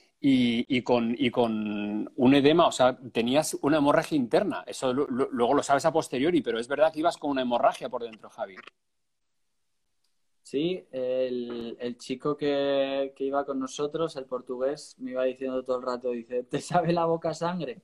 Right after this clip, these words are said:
Speaker 2: Dice, "Si te sabe la boca sangre, a-, ahora sí que paramos aquí,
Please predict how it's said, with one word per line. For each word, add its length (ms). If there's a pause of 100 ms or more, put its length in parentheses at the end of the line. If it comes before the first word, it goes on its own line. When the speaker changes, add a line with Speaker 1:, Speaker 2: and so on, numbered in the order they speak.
(460)
Speaker 2:
Dice, 240
"Si 160
te 140
sabe 240
la 120
boca 220
sangre, 360
a-, 340
ahora 340
sí 220
que 640
paramos 400
aquí, 520